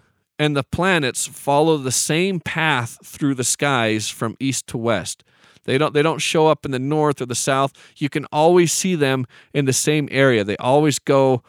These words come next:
right along the same trail through the sky. And they're brighter than all of the other stars. And because of that, these planets are often named after gods in ancient mythologies. Uh, this idea that these, these were the gods, these were,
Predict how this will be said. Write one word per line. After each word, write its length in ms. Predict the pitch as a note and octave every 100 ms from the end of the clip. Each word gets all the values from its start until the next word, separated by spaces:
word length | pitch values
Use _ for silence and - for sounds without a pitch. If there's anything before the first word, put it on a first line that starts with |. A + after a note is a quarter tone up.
| _ -
right 260 | A#2 C3
along 360 | C#3 C3+ C3 B2+
the 80 | A2+
same 400 | - B2+ B2+ A#2
trail 400 | - B2+ G#2+ F#2
through 240 | - A#2+
the 80 | G2+
sky. 480 | - A2+ F2+ D2 - _ _ _ _ _ _ _ _ _
And 180 | C3 D3
they're 140 | C#3+
brighter 500 | B2+ D3 D3+ E3+ F3
than 160 | D#3 C#3
all 300 | C3+ C3+ D3+
of 140 | C3+
the 120 | C#3 C3
other 200 | A#2+ A2
stars. 640 | - C3 G#2+ F2 E2 - - _ _ _ _
And 80 | B2+
because 280 | - G#3+ G#3+
of 60 | F#3
that, 160 | D3
these 160 | D3 C3+
planets 520 | - F3 F#3+ E3 -
are 100 | B2+
often 440 | C3+ C#3+ D3 D#3+
named 260 | C#3+ C3+ B2+
after 320 | A#2+ A2+ A#2+
gods 580 | G#2+ C#3 D#3 A2 G#2 -
in 120 | A#2
ancient 340 | F#2+ A#2 - G2
mythologies. 840 | A2 - C#3+ C3 G2+ F#2 D#2 - _ _ _ _ _ _ -
Uh, 280 | A#2+ - A#2+
this 200 | A#2+ -
idea 380 | B2 A#2+ C#3+
that 220 | B2 A2+ -
these, 340 | C#3 C3+ B2 -
these 320 | C#3+ E3+ C#3
were 120 | D3
the 120 | B2+
gods, 560 | - C3 B2+ G#2+ F#2 -
these 280 | B2+ B2+ -
were, 280 | B2+ A#2